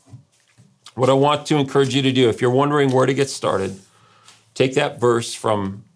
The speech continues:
Matthew twelve, um, or Matthew eleven, whatever it is, Jesus' words, "Love the Lord your God with all your heart and soul and mind and strength." And just start with that. Just start and say, "God, in this moment, with this time,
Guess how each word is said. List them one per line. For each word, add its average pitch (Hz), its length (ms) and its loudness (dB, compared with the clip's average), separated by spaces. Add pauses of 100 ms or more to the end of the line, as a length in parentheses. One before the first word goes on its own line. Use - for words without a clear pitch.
(140)
Matthew 117 380 -4
twelve, 110 760 -2 (840)
um, 87 680 -4 (1120)
or 98 100 0
Matthew 107 360 -2
eleven, 101 340 0
whatever 98 340 2
it 92 80 -4
is, 90 340 -2
Jesus' 120 640 -4
words, 95 480 -2
"Love 104 240 0
the 117 100 -2
Lord 107 280 0
your 107 100 -6
God 107 240 -4
with - 160 -12
all 107 120 -2
your 104 120 -2
heart 98 240 -2
and 92 100 -8
soul 92 320 -6
and 92 80 -4
mind 90 240 -4
and 87 100 -6
strength." - 460 -8
And - 200 -10 (480)
just 135 280 -2
start 135 320 -2
with 131 200 -2
that. 92 380 -4 (1120)
Just - 340 -2
start 135 460 0
and 117 140 -2
say, 110 260 2
"God, 117 420 2
in 110 240 -4
this 120 280 -2
moment, 127 540 2
with 104 220 -2
this 104 260 -2
time, 120 680 -2